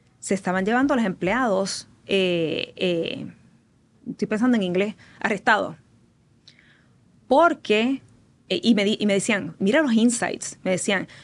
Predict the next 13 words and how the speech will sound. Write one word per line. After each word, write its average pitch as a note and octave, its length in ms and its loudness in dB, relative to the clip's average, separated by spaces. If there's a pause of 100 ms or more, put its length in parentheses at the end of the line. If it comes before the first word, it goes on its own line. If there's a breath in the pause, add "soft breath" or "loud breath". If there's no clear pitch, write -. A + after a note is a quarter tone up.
"Nosotros G3 240 -2
tenemos D4 340 4
que C#4+ 100 0
andar C#4 260 6
con G3+ 160 0
el F3+ 60 2
stop F#3 240 0
del A3+ 160 0
cheque B3 260 0
en G#3+ 60 0
el F3+ 100 0
bolsillo. G#2 540 -4 (1300 soft breath)
Porque A#3+ 580 2